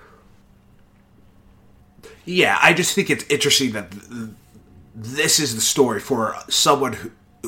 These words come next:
who, or even for me, who is very American. This is such a weird concept, but I, as I just said, I latched on like, "Yeah, that makes so much sense."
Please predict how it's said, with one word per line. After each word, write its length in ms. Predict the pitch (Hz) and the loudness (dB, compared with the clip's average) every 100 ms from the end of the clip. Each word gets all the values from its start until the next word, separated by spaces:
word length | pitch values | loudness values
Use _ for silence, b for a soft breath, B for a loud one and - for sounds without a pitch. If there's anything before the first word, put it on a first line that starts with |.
| 95 | -10
who, 460 | 113 113 101 92 104 | -4 -2 -2 -6 -2
or 320 | 113 92 - - B B B B | -2 -2 -8 -20 B B B B
even 220 | 233 202 | 2 4
for 200 | 165 117 | 2 -2
me, 260 | 107 175 90 | 0 -2 -2
who 220 | 80 110 | -4 -4
is 220 | 110 104 | -2 -4
very 400 | 82 120 175 101 | -2 4 4 4
American. 580 | 82 85 82 - 104 113 - b b b b - | -2 -6 -8 -8 -10 -10 -16 b b b b -4
This 260 | 135 143 120 | 4 4 4
is 140 | 95 | 0
such 300 | - 110 113 | 0 -2 -2
a 160 | 90 78 | -4 -6
weird 400 | 76 101 107 - | -8 -8 -8 -8
concept, 800 | 98 92 - 151 180 - - - - _ - - | -8 -6 -4 -2 -2 -4 -14 -14 -20 _ -8 0
but 180 | 139 - | 2 8
I, 340 | 127 123 113 - - B B B B - | 8 6 0 -12 -20 B B B B 0
as 200 | 110 107 | 2 2
I 80 | 110 | 0
just 200 | 110 - | 0 2
said, 200 | 135 104 | 2 2
I 180 | 110 120 | 2 2
latched 380 | 110 110 107 - | 2 0 0 0
on 180 | 123 110 | 0 0
like, 200 | 95 - | -4 2
"Yeah, 160 | 139 98 | 2 2
that 140 | 104 | -4
makes 160 | 107 - | -4 -2
so 120 | 101 | -2
much 200 | 85 - | -2 -2
sense." 520 | 127 69 - - - | -2 -6 -8 -8 -10